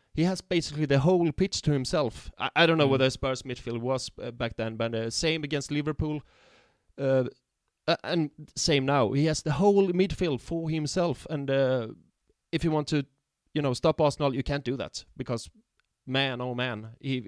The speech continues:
Speaker 1: he's get the machine running, if you know what I mean.
Speaker 2: Yeah, I mean, I, I, I think I saw some stats yesterday that said he'd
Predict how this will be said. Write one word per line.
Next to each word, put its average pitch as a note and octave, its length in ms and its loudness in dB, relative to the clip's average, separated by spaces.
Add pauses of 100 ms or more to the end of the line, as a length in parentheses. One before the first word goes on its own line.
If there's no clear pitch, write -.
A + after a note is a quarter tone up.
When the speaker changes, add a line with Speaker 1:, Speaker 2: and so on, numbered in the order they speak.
Speaker 1:
he's B2 340 -4 (280)
get B2+ 220 -6
the A#2 280 -4 (100)
machine B2+ 480 -6
running, A#2+ 360 -2
if A2+ 100 -6
you A#2 80 -8
know A2+ 80 -6
what G#2+ 100 -4
I A2 40 -6
mean. G#2 220 -10 (960)
Speaker 2:
Yeah, D#3 300 6
I - 40 4
mean, D3 120 2
I, D#3+ 240 6
I, D#3+ 100 4 (100)
I D3 120 2
think E3 280 0
I D3 80 4
saw C3 460 0 (100)
some - 200 -6
stats - 460 -4
yesterday A#2 480 -2
that - 160 -10
said A#2+ 400 -4 (720)
he'd A#2 280 -6